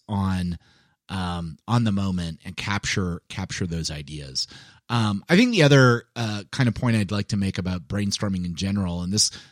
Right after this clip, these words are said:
this kind of feeds into the art of persuasion, is there are many times, I don't know if you've had this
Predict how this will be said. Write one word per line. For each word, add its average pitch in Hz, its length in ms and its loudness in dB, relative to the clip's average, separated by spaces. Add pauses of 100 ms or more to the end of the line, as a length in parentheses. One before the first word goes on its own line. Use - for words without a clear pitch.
this 113 160 2
kind 127 200 6
of 107 180 2 (140)
feeds 107 280 0
into 104 240 0
the 90 140 -2
art 92 180 -2
of 85 120 -8
persuasion, 127 640 2
is 90 260 -2 (840)
there 165 160 8
are 160 40 10
many 208 400 4
times, 117 360 4
I 147 40 6
don't 165 120 6
know 131 60 6
if 110 100 2
you've 110 100 2
had 110 180 2
this 101 300 0